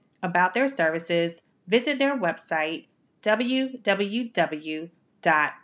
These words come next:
cohens coding consulting L L C dot com.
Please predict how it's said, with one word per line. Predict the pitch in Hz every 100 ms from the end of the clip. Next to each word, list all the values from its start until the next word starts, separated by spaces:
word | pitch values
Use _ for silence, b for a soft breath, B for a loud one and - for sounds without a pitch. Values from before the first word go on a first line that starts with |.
| _
cohens | - 285 285 285 277 - _ _ _ -
coding | 220 214 196 190 196 _ _
consulting | - 180 175 240 240 254 233 233 - _ _ -
L | 240 254 226
L | 240
C | 233 - 196 180 180 180 _ _ _ -
dot | 165 156 -
com. | 170 147 139